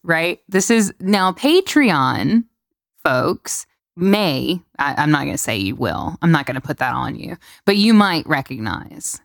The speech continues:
this case as one of the coloring pages that we released for Patreon,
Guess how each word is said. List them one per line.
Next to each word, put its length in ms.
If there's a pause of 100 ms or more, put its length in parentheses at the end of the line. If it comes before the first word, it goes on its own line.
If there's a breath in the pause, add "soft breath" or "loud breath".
(100)
this 240
case 440
as 200
one 280
of 320
the 520 (600 soft breath)
coloring 400
pages 420
that 100
we 160
released 600
for 340
Patreon, 720